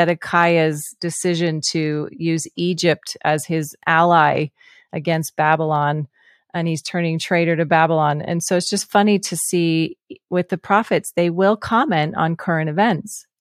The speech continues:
and make comments. And, and this is a real current event, chapter seventeen, with the changing of Zedekiah and his loyalties. But that ends up leading to the,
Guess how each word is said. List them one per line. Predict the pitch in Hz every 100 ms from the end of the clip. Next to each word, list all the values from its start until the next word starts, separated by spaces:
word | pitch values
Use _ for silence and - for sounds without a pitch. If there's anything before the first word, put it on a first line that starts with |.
| _ -
and | 156 156 160
make | 165 -
comments. | - 185 240 147 120 - -
And, | 160 156 -
and | 175
this | 190 -
is | 202
a | 196
real | 180 190 190
current | - 185 175
event, | 165 180 175
chapter | 175 160 170
seventeen, | - 160 160 - 165 156
with | 156
the | -
changing | 143 175 165 160 160 160 147
of | 151 139 - - - - -
Zedekiah | 170 156 151 - 156 151 147
and | 156
his | 151 147
loyalties. | 156 156 160 156 156 147 -
But | -
that | 165 -
ends | 175 165
up | 170 156
leading | 165 160 156
to | - 147
the, | 147